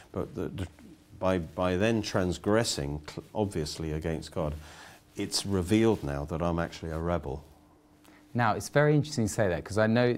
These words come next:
Speaker 2: you, you read a couple of quotes from John Stott's book.
Speaker 1: Mm.
Speaker 2: Uh, there was an interview that, uh, the great Doctor Martyn Lloyd-Jones, who was a contemporary of John Stott,
Speaker 1: Yes.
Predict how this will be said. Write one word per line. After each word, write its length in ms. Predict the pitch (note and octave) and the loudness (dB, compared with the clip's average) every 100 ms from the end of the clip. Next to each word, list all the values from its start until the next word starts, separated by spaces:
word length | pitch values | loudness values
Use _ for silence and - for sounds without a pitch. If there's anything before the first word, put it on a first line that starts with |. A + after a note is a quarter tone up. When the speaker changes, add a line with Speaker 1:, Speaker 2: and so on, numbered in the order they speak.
| - | 0
Speaker 2:
you, 220 | G#2 G#2+ G2+ | 0 0 2
you 140 | G#2+ | 0
read 360 | G2 G2 A2+ G#2+ | 0 2 4 4
a 40 | |
couple 360 | G#2 A#2+ - A2 | 2 0 2 -4
of 240 | E2+ - | -4 -8
quotes 300 | - G#2 F2 - | -2 0 0 -4
from 260 | G2 F2+ | -4 -4
John 240 | - F#2+ F2+ | -2 -2 -2
Stott's 340 | - G2+ - | -4 -4 -4
book. 200 | - D#2+ | -10 -10
Speaker 1:
Mm. 120 | F#2 F2+ | -6 -6
Speaker 2:
Uh, 80 | D#2 - - _ | -6 -12 -20 _
there 100 | A2+ | 0
was 100 | A2+ B2 | 2 4
an 100 | B2+ | 4
interview 540 | C#3+ C#3+ G2+ A2 G#2+ | 4 0 0 0 2
that, 220 | - A2 - - | 0 -2 -2 -6
uh, 100 | G#2+ | -2
the 120 | G#2 | -2
great 400 | G2+ A#2+ A2 - | 2 2 2 -2
Doctor 320 | A#2 F#2+ - | -4 -4 0
Martyn 460 | G#2+ G#2 F#2+ - F#2+ | 2 2 2 -2 0
Lloyd-Jones, 520 | G2+ G2 F#2+ G#2+ E2 | 2 2 0 0 0
who 80 | F#2 | -2
was 100 | F2+ | -2
a 40 | E2+ | -2
contemporary 840 | F#2+ F2 - G#2 F#2+ - D#2 C#2 | -4 -2 0 0 -2 -6 -6 -6
of 220 | - D#2 | -8 -10
John 260 | - C2 C#2 | -8 -10 -10
Stott, 240 | - - | -10 -8
Speaker 1:
Yes. 300 | E2+ D#2 D2+ | -6 -6 -10